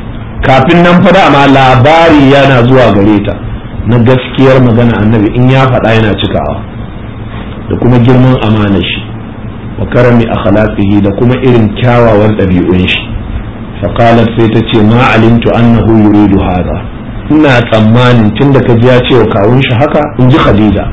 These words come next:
baya son kasuwancin ne. Thumma arsalat lahu, to amma dai sai ta aika mishi. Fa qalat, sai ta ce, "Innahu da'ani ila al-bi'sati ilayka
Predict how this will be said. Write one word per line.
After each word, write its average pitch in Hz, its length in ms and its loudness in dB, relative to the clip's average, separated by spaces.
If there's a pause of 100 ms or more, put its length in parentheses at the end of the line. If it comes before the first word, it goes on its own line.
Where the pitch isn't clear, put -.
(800)
baya 131 340 2
son 123 180 0
kasuwancin 113 580 0
ne. 73 120 -4 (1400)
Thumma 127 280 0
arsalat 120 480 2
lahu, 87 240 -2 (140)
to 71 140 -6
amma 120 240 0
dai 147 160 2
sai 139 160 0
ta 135 120 2
aika 123 320 2
mishi. 95 280 -2 (800)
Fa 113 160 -2
qalat, 160 500 2
sai 156 180 2
ta 160 140 0
ce, 151 220 0 (100)
"Innahu 160 600 4
da'ani 156 640 2
ila 156 220 2
al-bi'sati 139 720 2
ilayka 131 560 2